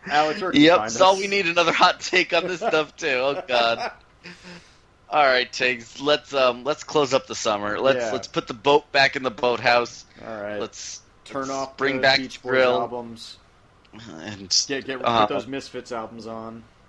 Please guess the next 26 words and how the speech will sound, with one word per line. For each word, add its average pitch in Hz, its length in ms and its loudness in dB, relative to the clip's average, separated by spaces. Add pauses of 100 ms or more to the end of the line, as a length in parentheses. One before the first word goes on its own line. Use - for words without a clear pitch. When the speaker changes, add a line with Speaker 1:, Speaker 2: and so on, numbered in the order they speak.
(220)
Speaker 2:
Yeah, 98 400 2
it's, - 240 -12
Speaker 1:
Getting 120 240 -12
into 120 160 -12
Speaker 2:
it's 120 80 -4
time 123 120 0
to 117 80 -10
Speaker 1:
October. 110 320 -8 (1300)
Speaker 2:
go. - 60 -2
Uh, 113 220 2
I'm 104 60 -2
gonna 113 180 0
put - 200 -2
on 123 180 4
this 117 200 -8
turtleneck 110 540 -4 (520)
Speaker 1:
Yeah. 123 140 -14
Speaker 2:
and 123 180 -10
get 120 180 2
ready 120 240 -4
for - 140 -8
Speaker 1:
Soon 143 80 -4
Speaker 2:
the - 60 -6
Speaker 1:
enough, 170 160 -4
Speaker 2:
winter. 208 240 -2
Speaker 1:
man. 139 220 -8